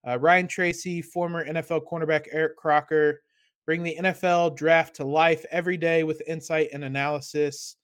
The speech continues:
Uh, it's free and available wherever you get your podcasts at. Appreciate all the love. You guys killed it last week. I hope we can kill it again this week.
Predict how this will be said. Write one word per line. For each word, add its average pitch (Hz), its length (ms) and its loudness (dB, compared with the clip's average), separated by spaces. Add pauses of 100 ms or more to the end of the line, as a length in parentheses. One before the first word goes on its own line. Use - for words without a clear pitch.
(460)
Uh, 123 120 -8
it's 147 200 -4
free 208 320 4
and 190 80 2
available 165 420 4
wherever 151 220 4
you 151 160 -6
get 147 360 2 (120)
your 139 240 -6
podcasts 143 720 -4 (100)
at. 147 300 2 (840)
Appreciate 214 460 4
all 202 80 8
the 185 80 0
love. 180 380 2 (580)
You 156 80 -12
guys 160 300 0
killed 196 240 -2
it 185 140 -4
last 160 340 0
week. 156 340 -4 (380)
I 131 80 -6
hope 196 220 -2
we 208 80 -2
can 190 160 -8
kill 185 240 -2
it 175 60 -2
again 165 420 -6
this 156 340 0
week. 156 300 -4